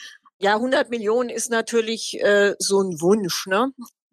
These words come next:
Das ist auch ins ganz obere Regal gegriffen. Ich glaube, wenn er diese Entwicklung weiternimmt, äh, wie er sie jetzt zuletzt gezeigt hat und auch jetzt bei dem Tor in Freiburg wieder, kann er das schon irgendwann erreichen. Und ich glaube, es gibt auch einige Vereine,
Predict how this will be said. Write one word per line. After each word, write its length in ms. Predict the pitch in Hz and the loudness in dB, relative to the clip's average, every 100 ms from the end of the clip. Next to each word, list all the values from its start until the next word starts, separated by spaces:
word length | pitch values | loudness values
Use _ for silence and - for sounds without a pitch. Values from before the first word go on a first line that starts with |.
| - | -2
Das 180 | 202 - | 0 0
ist 160 | 240 | 2
auch 120 | 220 226 | 2 4
ins 200 | 226 - | 2 0
ganz 220 | 214 - | 0 2
obere 420 | 233 226 214 202 | 2 2 2 0
Regal 380 | 202 196 190 247 | 0 2 2 2
gegriffen. 460 | 254 - 240 254 | 0 0 0 0
Ich 180 | 226 208 | -4 -2
glaube, 340 | - 214 233 214 | 2 4 4 2
wenn 160 | 214 | 2
er 120 | 208 | 2
diese 300 | 202 208 202 | 0 0 0
Entwicklung 500 | 202 202 226 220 202 | 0 -2 -2 0 0
weiternimmt, 640 | 180 208 262 247 240 240 - | 2 4 4 4 4 2 2
äh, 220 | 214 202 | 2 2
wie 120 | - | 2
er 100 | 196 | 2
sie 160 | 202 196 | 2 0
jetzt 380 | 202 - - - | 0 0 -4 -2
zuletzt 440 | - 190 196 - | 0 2 2 0
gezeigt 440 | 202 - 185 202 - | -2 0 2 2 0
hat 140 | 202 | 0
und 160 | 196 196 | 0 0
auch 140 | 196 | 0
jetzt 800 | 196 196 - - - - - - _ | 2 0 -2 -6 -10 -12 -14 -18 _
bei 160 | 202 190 | 4 4
dem 160 | 190 | 4
Tor 220 | 185 220 202 | 4 4 4
in 120 | 190 | 0
Freiburg 600 | - 175 202 226 220 208 | -2 2 4 6 4 0
wieder, 400 | 208 208 196 196 _ - - - | 0 4 4 2 _ -20 -18 -2
kann 180 | 208 240 | 2 2
er 100 | 247 | 2
das 160 | 247 | 2
schon 200 | - 240 | 0 -2
irgendwann 440 | 226 226 226 214 208 | 2 2 2 -2 0
erreichen. 720 | 196 175 185 247 254 247 247 | -2 0 0 0 -2 -4 -4
Und 160 | 208 | -2
ich 260 | 208 - - | -2 -2 -2
glaube, 360 | 202 202 226 - | 0 2 4 2
es 140 | - | -2
gibt 260 | 262 - - | -6 -2 0
auch 260 | 220 - - - | 0 -2 -10 -4
einige 320 | 214 262 240 | 0 2 2
Vereine, 580 | 247 208 202 220 220 | 0 0 0 2 0